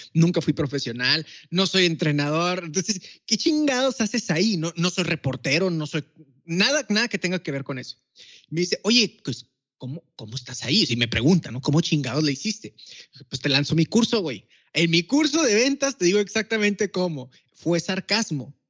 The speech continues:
aunque hay un sarcasmo y hay un got-, una gotita de realidad. Yo me metí ahí vendiendo, vendiéndome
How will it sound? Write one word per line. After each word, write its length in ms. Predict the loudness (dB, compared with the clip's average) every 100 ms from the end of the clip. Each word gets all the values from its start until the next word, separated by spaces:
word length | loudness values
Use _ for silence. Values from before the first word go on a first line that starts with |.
| -6
aunque 640 | -4 -2 -2 -2 -2 -4 -2
hay 120 | -2
un 80 | 0
sarcasmo 460 | -2 -2 -2 0
y 40 | 0
hay 120 | 0
un 160 | 0
got-, 260 | 0 -2 0
una 120 | 0 2
gotita 320 | 0 -2 -2
de 60 |
realidad. 500 | -2 -2 -4 -4 -6 _ _ _ _ _ 0
Yo 120 | 0
me 120 | 2
metí 260 | -2 0 2
ahí 340 | 2 -2 _
vendiendo, 640 | -4 -2 0 0 -2 -6 -14 _ _ _ _ _ _ -4
vendiéndome 720 | -2 2 2 2 0 -2 -10